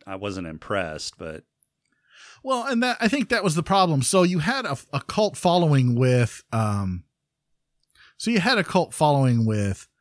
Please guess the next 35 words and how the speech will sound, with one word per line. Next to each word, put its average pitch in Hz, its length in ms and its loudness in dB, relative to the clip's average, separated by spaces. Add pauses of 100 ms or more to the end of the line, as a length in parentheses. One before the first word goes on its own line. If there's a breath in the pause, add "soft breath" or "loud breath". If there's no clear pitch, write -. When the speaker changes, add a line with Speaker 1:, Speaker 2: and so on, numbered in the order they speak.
(480)
Speaker 2:
uh, 87 280 -6
uh, 92 180 -8
seven, 104 600 0
Speaker 1:
Mm-hmm. 98 120 -10
Speaker 2:
right? 135 280 2 (720)
But 131 180 -4
then 170 160 2
you 170 120 2
had, 151 440 0
like, 143 220 -2 (300)
one, 139 600 -4 (100)
one 147 280 0
or 110 100 2
two 127 380 -2
through 110 260 -2
s-, - 280 -8
like, 107 200 -6
however 117 260 -2
you 101 100 -2
wanna 92 180 -2
number 82 280 -6
it, - 60 -16 (540 loud breath)
through 175 140 2
six, - 340 0
they 208 160 -2
weren't 214 180 -2
really 190 180 2
that 165 260 0 (240)
fantastic. 127 760 2
Speaker 1:
Six 139 280 -8
Speaker 2:
Like, 151 100 0
Speaker 1:
was 110 120 2
Speaker 2:
nobody 160 340 6
was 139 220 4
Speaker 1:
awesome. 76 180 -8